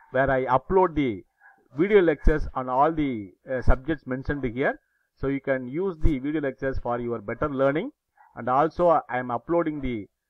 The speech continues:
uh, solution for the gate question paper, uh, in mechanical engineering subject. You can use it to make a pass in the gate examination. So you subscribe the channel and learn all the mechanical engineering subject through the video lecturing.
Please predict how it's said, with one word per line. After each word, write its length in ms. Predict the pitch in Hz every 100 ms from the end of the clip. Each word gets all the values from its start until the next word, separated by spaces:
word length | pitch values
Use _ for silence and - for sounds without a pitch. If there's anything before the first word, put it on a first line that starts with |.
| _
uh, 160 | 127 127
solution 500 | 156 175 220 208 190
for 180 | - 143
the 120 | 131
gate 240 | 110 160 160
question 260 | 147 139 147
paper, 400 | 131 117 170 285 - _ _ -
uh, 200 | 131 127
in 200 | 123 127
mechanical 460 | 131 165 165 151 131
engineering 280 | 127 123
subject. 460 | 117 120 123 151 - _
You 120 | 123
can 200 | 117 123
use 260 | 123 175 156
it 160 | 165 170 _ -
to 120 | 127
make 240 | 135 156
a 80 | 147 -
pass 300 | 135 160 156
in 100 | 143
the 100 | 123
gate 240 | 110 131 131
examination. 680 | 107 117 117 117 107 214 311 - _ _ -
So 60 | 139
you 140 | 131
subscribe 480 | 123 143 - 196 185
the 100 | 175
channel 420 | - 139 139 135 - _ -
and 320 | 120 123 120 120
learn 300 | 151 165 156
all 280 | 120 131 156
the 80 | 147
mechanical 500 | 131 - 143 139 131
engineering 160 | 123
subject 480 | 113 113 117 127 123
through 160 | 131 131
the 160 | 180 269 - 123
video 280 | 143 151 135
lecturing. 420 | 95 - 101